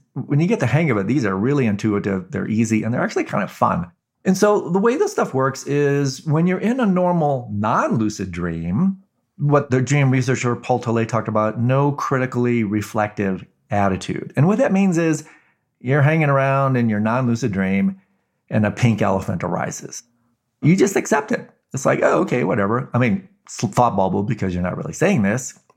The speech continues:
You're just like, whatever weird thing happens in the dream. And isn't that largely what constitutes our dreams, are weird events, incongruous, disjointed, just literally dreamlike events? Well, if you just go blithely, just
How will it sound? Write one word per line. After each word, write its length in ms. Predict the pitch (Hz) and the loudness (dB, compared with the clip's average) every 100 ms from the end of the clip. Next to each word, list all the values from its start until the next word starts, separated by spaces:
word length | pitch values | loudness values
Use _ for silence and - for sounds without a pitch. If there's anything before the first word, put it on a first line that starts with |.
| - - | -20 -4
You're 180 | 135 139 | 0 2
just 220 | 143 139 | 2 2
like, 160 | 135 123 | 0 2
whatever 320 | 120 147 170 | 0 2 2
weird 640 | 117 120 165 170 170 160 | 2 0 2 2 2 0
thing 240 | 151 143 123 | 0 -2 0
happens 460 | 117 175 117 95 | -2 -2 -2 -2
in 100 | 98 | -2
the 80 | 95 | -2
dream. 440 | 104 160 110 104 - _ _ _ _ _ - | 0 0 2 0 -6 _ _ _ _ _ -2
And 180 | 104 113 | 2 2
isn't 220 | 120 117 | 4 2
that 260 | 120 123 101 | 2 2 2
largely 420 | 107 117 120 127 | 0 0 0 0
what 240 | 110 - | -2 -4
constitutes 800 | - 107 107 107 - 127 160 160 | 0 2 4 0 -4 0 2 2
our 140 | 165 | 0
dreams, 380 | 151 127 165 202 | 0 0 0 0
are 100 | 92 | -2
weird 600 | 87 85 95 110 107 110 | -6 -2 0 2 2 0
events, 480 | 110 101 147 170 - _ - - - | 0 0 -2 -4 -10 _ -20 -18 0
incongruous, 760 | 113 117 - 113 117 110 113 - | 2 2 2 2 4 2 0 -2
disjointed, 800 | 113 101 - 101 104 110 113 | -4 -4 -4 -2 -2 0 -2
just 260 | 104 98 - _ _ - _ | 0 -4 -6 _ _ -20 _
literally 340 | 139 104 107 104 | 0 2 4 2
dreamlike 560 | 87 98 104 98 98 | 2 0 2 0 -2
events? 340 | 101 101 175 - _ _ - | -4 -2 -4 -6 _ _ -2
Well, 220 | 226 240 | 2 4
if 140 | 190 202 | 2 0
you 80 | |
just 220 | 320 185 - | 0 -2 0
go 400 | 175 165 160 - _ _ _ - | 2 2 0 -4 _ _ _ -4
blithely, 640 | 120 131 156 147 143 131 | 0 2 2 2 2 2
just 400 | 113 117 117 - | 0 -2 -4 -10